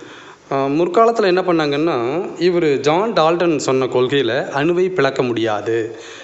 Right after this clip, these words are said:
ஏன்னா மிகச்சிறிய துகள் அப்படின்னு சொல்லியிருந்தார். ஆனா இந்த மற்ற அறிஞர்கள்லாம் அந்த சரி பண்ணனாங்க இல்லையா, குறைகளை சரி பண்ண பிற்பாடு நவீன கொள்கையில வந்த அந்த கருத்து, முதல் கொள்கை,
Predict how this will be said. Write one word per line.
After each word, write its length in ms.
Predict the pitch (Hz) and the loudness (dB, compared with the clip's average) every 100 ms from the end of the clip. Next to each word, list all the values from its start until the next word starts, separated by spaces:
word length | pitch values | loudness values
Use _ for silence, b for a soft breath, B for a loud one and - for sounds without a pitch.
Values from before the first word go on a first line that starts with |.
| - | -2
ஏன்னா 180 | 160 185 | 0 2
மிகச்சிறிய 480 | 135 139 123 131 | 2 0 2 0
துகள் 220 | 135 117 139 | 0 0 0
அப்படின்னு 300 | 110 131 135 | 0 -2 0
சொல்லியிருந்தார். 400 | 110 107 104 95 - B B B | 0 0 -4 -6 -12 B B B
ஆனா 440 | - 117 139 113 165 - B B B - | -2 0 0 -2 -4 -8 B B B -2
இந்த 260 | 127 120 | 0 0
மற்ற 480 | 120 123 123 131 113 | 0 -2 0 2 2
அறிஞர்கள்லாம் 680 | 123 160 156 143 139 135 98 92 B B | 0 0 2 2 2 0 -2 -8 B B
அந்த 220 | - 120 117 | -2 0 0
சரி 220 | 123 143 | 0 0
பண்ணனாங்க 360 | 143 135 120 | 0 0 0
இல்லையா, 220 | 113 135 226 | 0 0 0
குறைகளை 460 | 143 131 117 110 - - B | 2 2 0 -2 -4 -10 B
சரி 260 | - 127 151 | -4 0 2
பண்ண 220 | 165 151 | 2 0
பிற்பாடு 640 | 123 107 143 131 110 139 - | 0 0 0 2 0 -2 -2
நவீன 340 | 123 135 165 | 0 2 0
கொள்கையில 460 | 156 123 113 117 110 | 2 0 2 0 0
வந்த 240 | 104 101 | -2 -2
அந்த 220 | 101 104 | -2 -2
கருத்து, 320 | 110 113 117 110 | -2 -2 -2 -2
முதல் 260 | 107 139 | 0 -2
கொள்கை, 340 | 139 107 104 | -2 -2 -2